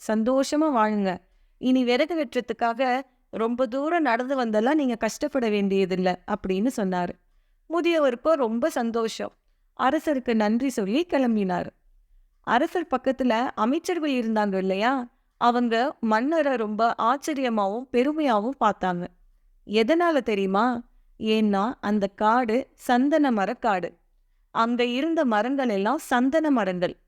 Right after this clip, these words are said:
ஒரு சந்தன மரமே கோடிக்கணக்குல விலை போகும். அப்போ அந்த காடுல எத்தனை மரங்கள் இருக்கும்? அவ்வளவு விலை உயர்ந்த காட்டையே மன்னர் தானமா கொடுத்துட்டாரே அப்படின்னு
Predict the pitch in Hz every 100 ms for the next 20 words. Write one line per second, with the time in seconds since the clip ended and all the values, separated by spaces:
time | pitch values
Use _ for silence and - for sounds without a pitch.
0 | _ _ _ _ - 214 262 349 359 269
1 | 262 294 269 226 226 254 254 269 - -
2 | 277 311 320 285 247 240 285 349 247 208
3 | 196 180 165 - _ _ _ - 220 -
4 | 233 240 - 214 214 226 233 285 285 233
5 | 202 - - 277 240 220 294 339 277 208
6 | - 180 - _ _ _ _ - 214 220
7 | 262 359 349 311 285 285 311 302 285 269
8 | 247 - 220 233 262 247 226 262 - 220
9 | 233 285 339 240 220 233 311 320 311 285
10 | - 254 254 247 254 226 - 214 226 262
11 | 269